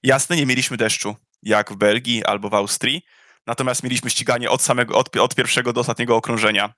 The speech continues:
E, i mieliśmy dużo różnych manewrów skondensowanych w dwudziestu czterech okrążeniach, e, czego trochę zabrakło mi w wyścigu głównym, ponieważ mieliśmy strasznie chaotyczne pierwsze okrążenie,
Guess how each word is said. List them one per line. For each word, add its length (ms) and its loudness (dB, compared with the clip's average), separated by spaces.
E, 520 4
i 920 2
mieliśmy 480 2
dużo 680 2
różnych 460 -2
manewrów 400 2
skondensowanych 840 0
w 60 -20
dwudziestu 380 -2
czterech 260 0
okrążeniach, 640 -2
e, 140 0
czego 200 -4
trochę 180 0
zabrakło 340 2
mi 100 2
w 40 -4
wyścigu 300 2
głównym, 440 4
ponieważ 340 2
mieliśmy 480 -2
strasznie 680 0
chaotyczne 680 -2
pierwsze 380 0
okrążenie, 540 0